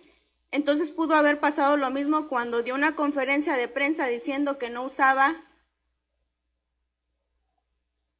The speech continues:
parte de lo que era el Estado para andar en campaña política, cuando después da la conferencia de prensa y efectivamente en el Facebook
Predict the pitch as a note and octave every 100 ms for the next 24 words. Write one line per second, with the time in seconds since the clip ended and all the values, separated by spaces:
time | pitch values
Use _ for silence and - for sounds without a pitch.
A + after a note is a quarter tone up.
0 | _ _ _ _ C4+ C#4 C#4 D4 C#4 A#3+
1 | A#3+ A#3+ A#3+ B3 C4+ C4 - _ _ _
2 | _ _ _ _ _ _ _ - B3 A#3+
3 | A#3+ D4 C#4+ E4 A#4 - _ _ _ _
4 | A#3+ B3 B3+ C4+ D#4+ D#4 B3+ C4 C#4 D4+
5 | D#4+ C#4 B3+ C#4 D4+ D4+ E4+ A#4 - _
6 | _ _ _ _ _ _ _ _ _ _
7 | - C4+ C#4 C4 C4+ - D4 F4 - -
8 | C#4 D4 E4 E4 D4 C#4+ C4+ D4+ E4 C4+
9 | C4+ C#4+ D4+ D#4+ E4+ - - B3+ C4 C4+
10 | B3 - D4 D4+ D4+ D4+ D4+ D#4 E4+ -
11 | - B3 B3+ B3+ C#4+ D4 D4+ E4+